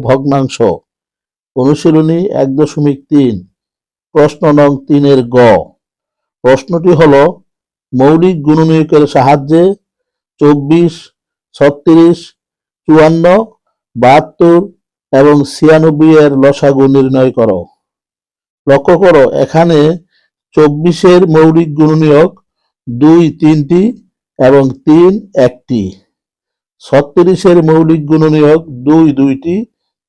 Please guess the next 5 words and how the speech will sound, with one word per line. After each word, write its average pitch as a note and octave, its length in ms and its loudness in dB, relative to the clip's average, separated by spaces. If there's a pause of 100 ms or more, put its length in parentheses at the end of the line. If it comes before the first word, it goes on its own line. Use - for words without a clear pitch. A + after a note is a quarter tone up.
তিন D#3+ 200 2 (120)
দুইটি, B2 400 -2 (920)
চুয়ান্ন F3 360 2 (120)
এর E3+ 80 2 (120)
মৌলিক D#3+ 320 0